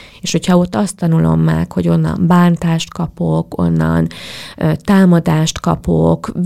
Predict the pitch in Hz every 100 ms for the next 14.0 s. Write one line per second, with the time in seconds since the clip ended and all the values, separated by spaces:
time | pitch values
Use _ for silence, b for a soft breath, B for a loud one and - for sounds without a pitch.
0 | - 202 190 170 165 165 - 196 190 196
1 | 196 - 208 202 196 190 190 208 196 196
2 | 190 190 - 196 185 180 180 170 175 220
3 | - - 190 - 202 196 208 214 - 240
4 | - 170 175 180 - - 170 160 160 165
5 | 170 170 - 165 - 175 170 185 180 180
6 | B B B 185 165 151 - B B B
7 | - - 190 180 B B - 180 - 196
8 | 175 - 170 165 156 165 160 160 156 165
9 | - - 160 80 - - 170 170 - 202
10 | 190 185 - 190 190 175 180 180 180 180
11 | 175 165 180 - 180 170 165 165 175 165
12 | 165 156 170 160 165 170 185 190 196 247
13 | 208 165 - - 160 165 170 170 165